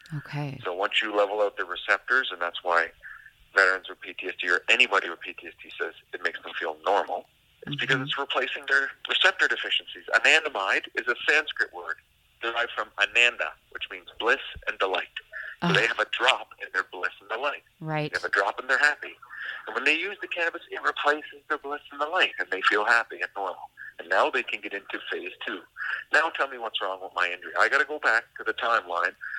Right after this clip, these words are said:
Speaker 2: and go through the trauma, and why am I stuck on this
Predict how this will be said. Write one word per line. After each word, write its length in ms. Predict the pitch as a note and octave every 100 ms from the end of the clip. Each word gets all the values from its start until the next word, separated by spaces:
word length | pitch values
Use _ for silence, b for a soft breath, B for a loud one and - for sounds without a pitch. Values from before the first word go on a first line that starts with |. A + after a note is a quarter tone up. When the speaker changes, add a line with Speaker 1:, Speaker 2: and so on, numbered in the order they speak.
| B B -
Speaker 2:
and 100 | -
go 140 | A2+ -
through 140 | C#3+
the 100 | D#3
trauma, 540 | - C#3+ G#2+ F#2 F#2+ -
and 120 | G2
why 180 | G2+ A2
am 140 | A#2+
I 160 | B2 B2 - - -
stuck 280 | - B2+ -
on 80 | G2
this 140 | F#2+